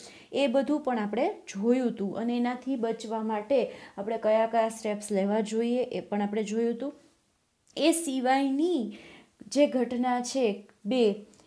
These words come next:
કે જે એક છે વીજળી પડે છે અને એક ભૂકંપ આવે છે, એ પણ નેચરલ છે, કુદરતી ઘટના છે. એમાં આપણે એડવાન્સમાં ક્યાંય પણ કોઈ પણ જાતની આગાહી નથી કરી શકતા. હજી, અ,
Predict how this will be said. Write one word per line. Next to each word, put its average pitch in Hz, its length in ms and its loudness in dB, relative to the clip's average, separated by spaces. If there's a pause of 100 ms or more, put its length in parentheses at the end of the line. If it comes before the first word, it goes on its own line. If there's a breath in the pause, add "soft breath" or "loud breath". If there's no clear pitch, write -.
(120)
કે 247 140 0
જે 262 560 0 (140)
એક 254 260 0
છે - 160 -4
વીજળી 240 440 4
પડે 233 380 0
છે 220 320 -2
અને 220 240 -4
એક 220 260 -2
ભૂકંપ 233 540 -2
આવે 175 220 -4
છે, - 140 -8
એ - 60 -2
પણ 330 240 0
નેચરલ 254 520 -2
છે, 240 260 -2
કુદરતી 277 640 -2
ઘટના 240 460 0
છે. 247 300 -4 (920 loud breath)
એમાં 277 280 2
આપણે 277 220 2
એડવાન્સમાં 254 680 0
ક્યાંય 262 460 -2
પણ 247 500 -2
કોઈ 262 260 -2
પણ 285 320 2
જાતની 240 500 6
આગાહી 226 420 4
નથી 226 260 -2
કરી 208 280 0
શકતા. 208 400 -2
હજી, 247 640 0
અ, 214 40 2